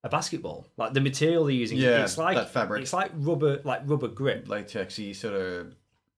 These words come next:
Speaker 2: grippy stuff. One thing that's interesting to note about the costume, actually, the eyes, until very recently,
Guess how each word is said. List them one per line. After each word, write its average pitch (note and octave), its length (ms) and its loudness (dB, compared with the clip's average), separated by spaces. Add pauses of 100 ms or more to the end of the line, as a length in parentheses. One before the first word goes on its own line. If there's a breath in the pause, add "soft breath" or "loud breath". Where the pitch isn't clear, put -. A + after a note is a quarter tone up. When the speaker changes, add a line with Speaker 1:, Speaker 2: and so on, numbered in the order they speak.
Speaker 2:
grippy G#2+ 500 -4
stuff. - 480 -6 (1500)
One D#3 220 -2
thing D#3 160 -4
that's A#2+ 140 -2
interesting A#2 320 -6
to G2 60 -10
note G#2+ 320 -4
about G#2 320 -6
the A#2+ 60 -12
costume, F#2+ 340 -8
actually, - 380 -12 (500)
the A2+ 140 -8
eyes, A2+ 460 -4
until A2+ 220 -8
very A#2+ 240 -2
recently, A2+ 600 -8